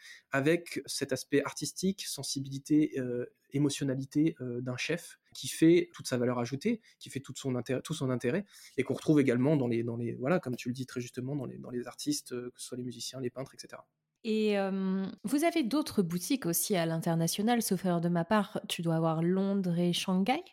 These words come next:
Speaker 1: Londres et Tokyo.
Speaker 2: Tokyo, pardon. Et alors, comment ça se passe à l'international ? Est-ce que en boutique, vous avez observé des tendances différentes en termes de comportement client ?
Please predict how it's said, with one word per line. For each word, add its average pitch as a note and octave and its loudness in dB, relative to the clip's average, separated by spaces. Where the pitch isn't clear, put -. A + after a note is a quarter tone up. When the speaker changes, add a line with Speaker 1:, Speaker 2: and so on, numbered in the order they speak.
Speaker 1:
Londres F#3+ 6
et D#3+ 6
Tokyo. - 4
Speaker 2:
Tokyo, G#3+ 2
pardon. D3 -2
Et G#3 4
alors, G3+ 0
comment F#4+ -2
ça G3+ 2
se - -6
passe B3+ -2
à E3+ 2
l'international ? G3 2
Est-ce F3+ 0
que C4 -2
en A#3 2
boutique, F3+ -2
vous F#3 2
avez E3+ 4
observé F3 0
des B3 2
tendances G3 2
différentes F#3 0
en D#3+ -2
termes F3 4
de D#3+ 0
comportement G#3+ 0
client ? E3+ 0